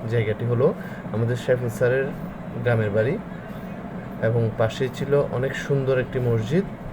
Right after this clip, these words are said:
এবং সাইফুল স্যার আমাদেরকে ওনার বাড়ি সম্পর্কে বলেছেন। বাড়িতে প্রবেশ করেই আমরা পেয়েছি একটি পুকুর। সেখানে কিন্তু অনেক মাছ ছিল। আমরা অনেকেই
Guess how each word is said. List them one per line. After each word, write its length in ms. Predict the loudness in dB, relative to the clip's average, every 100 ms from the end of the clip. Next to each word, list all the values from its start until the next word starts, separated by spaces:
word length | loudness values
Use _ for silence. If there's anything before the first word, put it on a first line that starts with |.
| -8 -8 -6 -4
এবং 160 | -2
সাইফুল 260 | 0 0 2
স্যার 180 | 2 2
আমাদেরকে 460 | 2 0 0 2
ওনার 280 | 4 4 2
বাড়ি 460 | 2 2 2 -2 -4 -6 -10 -10 -10 -8 -4
সম্পর্কে 360 | -2 0 0
বলেছেন। 500 | 0 2 2 2 0 0 -6 -14 _ _ _ _ -14 -8 0
বাড়িতে 400 | 2 2 2 -2 0
প্রবেশ 340 | 2 2 -2
করেই 340 | -2 4 4
আমরা 420 | 4 4 2 2 0 0
পেয়েছি 340 | 0 2 0
একটি 200 | 0 -2
পুকুর। 460 | -2 -4 0 0 0 -6 -12 -12 -12 -12 -8
সেখানে 320 | -4 0 2
কিন্তু 200 | 2 0
অনেক 200 | 0 0 -2
মাছ 240 | -2 -2 -4
ছিল। 260 | -4 -2 -2
আমরা 220 | 0 0
অনেকেই 480 | 0 0 0 0